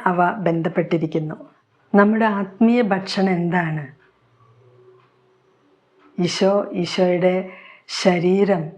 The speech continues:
നമുക്ക് ഭക്ഷിക്കാൻ തരുന്നു, രക്തം പാനം ചെയ്യാനായിട്ട് തരുന്നു.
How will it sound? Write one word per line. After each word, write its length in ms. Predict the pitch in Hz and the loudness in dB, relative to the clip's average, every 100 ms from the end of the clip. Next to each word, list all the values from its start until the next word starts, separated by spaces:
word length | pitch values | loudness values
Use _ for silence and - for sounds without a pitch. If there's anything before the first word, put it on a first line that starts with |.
| - _ - | -20 _ -4
നമുക്ക് 260 | 175 170 175 | -4 0 0
ഭക്ഷിക്കാൻ 560 | 165 165 - 175 180 175 | 0 0 -2 0 0 0
തരുന്നു, 400 | 170 165 175 233 - _ _ - _ _ - | 0 0 -2 -4 -6 _ _ -20 _ _ -4
രക്തം 580 | 175 170 - - 208 202 214 - - | 0 0 -2 0 2 2 -2 -8 0
പാനം 440 | 175 170 180 226 | 2 2 2 0
ചെയ്യാനായിട്ട് 580 | 226 190 175 170 165 170 | 2 0 0 -2 -2 -4
തരുന്നു. 440 | 170 165 165 165 | -2 0 -2 -4